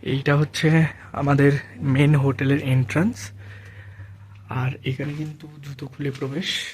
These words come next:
আমরা জুতো এখানে ছেড়ে দিয়েছিলাম। এটা রিসেপশন, এটা রিসেপশন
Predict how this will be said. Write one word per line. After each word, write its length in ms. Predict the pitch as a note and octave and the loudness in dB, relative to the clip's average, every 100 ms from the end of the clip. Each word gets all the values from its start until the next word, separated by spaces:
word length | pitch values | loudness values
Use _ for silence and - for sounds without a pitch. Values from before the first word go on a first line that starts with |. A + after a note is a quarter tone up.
| - _ _ | -16 _ _
আমরা 280 | C#3 C3+ C#3 | -14 -6 -6
জুতো 420 | C#3 B2+ C#3 C3+ | -6 -8 -6 -4
এখানে 280 | C3 C#3 C#3 - - | -6 -4 -4 -6 -6
ছেড়ে 240 | - B2+ | 0 2
দিয়েছিলাম। 440 | B2+ B2 B2+ C#3+ - - - - - - - - - _ _ _ _ _ _ _ _ _ _ | 4 2 2 -2 -4 -16 -20 -20 -20 -20 -20 -20 -20 _ _ _ _ _ _ _ _ _ _
এটা 160 | C3+ | -10
রিসেপশন, 560 | C3+ C3 C#3 C3 - E3 | -8 -6 -6 -6 -2 -2
এটা 460 | F#3 - - - C#3 | -2 -6 -14 -14 -12
রিসেপশন 600 | C3+ - C3 - D#3+ | -10 -10 -10 -10 -6